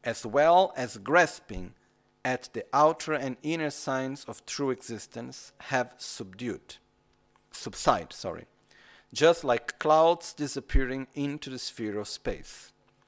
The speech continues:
At that time, all conceptual elaborations of dualistic appearance are purified,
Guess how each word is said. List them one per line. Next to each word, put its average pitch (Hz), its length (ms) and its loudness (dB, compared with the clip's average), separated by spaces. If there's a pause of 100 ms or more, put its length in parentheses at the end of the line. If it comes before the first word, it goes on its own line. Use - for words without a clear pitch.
(400)
At 123 240 0
that 147 240 4
time, 127 420 -4 (500)
all 202 300 8
conceptual 175 920 0
elaborations 139 1000 0
of - 220 -4
dualistic 127 680 -4
appearance 107 680 -6
are 113 120 -2
purified, - 840 -6